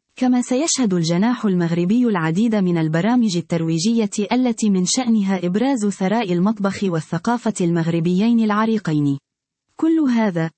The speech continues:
في أجواء متناغمة تجعل من حضور المملكة في هذا الحدث الكبير لقاء سنوياً يترقبه الجمهور الفرنسي بشغف.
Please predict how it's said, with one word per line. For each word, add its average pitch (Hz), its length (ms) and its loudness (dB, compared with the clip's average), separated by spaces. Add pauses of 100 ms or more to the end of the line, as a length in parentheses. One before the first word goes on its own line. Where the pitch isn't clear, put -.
(100)
في 240 240 -2
أجواء 254 420 0
متناغمة 196 1000 2
تجعل 277 320 0
من 175 240 2
حضور 220 360 0
المملكة 190 720 0
في 175 220 -2
هذا 180 240 0
الحدث 214 460 -2
الكبير 185 640 0
لقاء 196 400 0
سنوياً 180 640 0
يترقبه 196 720 0
الجمهور 170 540 0
الفرنسي 175 680 0
بشغف. 175 560 -2